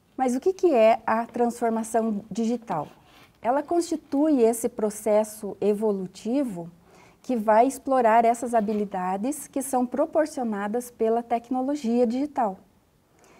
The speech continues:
E isso pode acontecer no setor público por meio do, dos governos online.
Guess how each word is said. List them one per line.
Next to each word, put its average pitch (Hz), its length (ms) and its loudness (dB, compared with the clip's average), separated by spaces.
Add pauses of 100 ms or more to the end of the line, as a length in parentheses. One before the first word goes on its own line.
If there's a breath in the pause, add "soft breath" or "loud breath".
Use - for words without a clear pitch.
(240 soft breath)
E 285 140 2
isso 339 180 -2
pode 233 280 2
acontecer 214 760 -2 (560 loud breath)
no 202 520 0
setor 208 440 -2
público 220 640 -4
por 240 140 2
meio 240 340 2
do, 254 320 -2 (320)
dos 240 240 -4
governos 233 600 2
online. 214 580 0